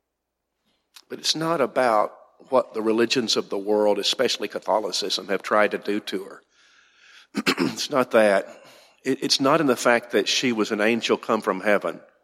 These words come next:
It was that she was a human being, just as, just a human being who was faithful to her God and who did a remarkable thing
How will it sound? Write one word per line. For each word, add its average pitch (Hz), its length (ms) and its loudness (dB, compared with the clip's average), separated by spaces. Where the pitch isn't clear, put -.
It 131 100 -6
was - 140 -6
that 120 180 2
she - 180 0
was 110 140 0
a 104 60 0
human 110 360 0
being, 92 500 0
just - 220 -2
as, 120 80 -2
just - 240 -4
a - 40 -4
human 117 360 -2
being 90 440 -6
who 127 80 -8
was 113 120 -4
faithful 127 340 0
to 123 160 -2
her 120 100 2
God 90 480 2
and 104 80 -6
who 127 100 0
did 123 200 2
a 120 40 2
remarkable 113 580 2
thing 98 560 0